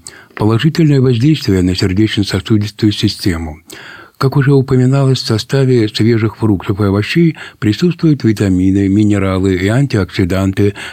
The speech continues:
которые улучшают работу миокарда, обеспечивают эластичность сосудистых стенок, активируют механизмы кроветворения.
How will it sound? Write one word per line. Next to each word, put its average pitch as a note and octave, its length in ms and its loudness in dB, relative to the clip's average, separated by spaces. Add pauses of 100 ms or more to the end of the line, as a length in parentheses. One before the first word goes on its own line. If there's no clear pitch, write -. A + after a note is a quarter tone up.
которые C#3 380 2
улучшают C3+ 520 2
работу B2 380 0
миокарда, G2 760 0 (220)
обеспечивают B2 720 0
эластичность G#2 600 0
сосудистых F#2 600 -4
стенок, G#2 520 -2 (200)
активируют C3+ 680 0
механизмы G2+ 580 0
кроветворения. F#2 960 -2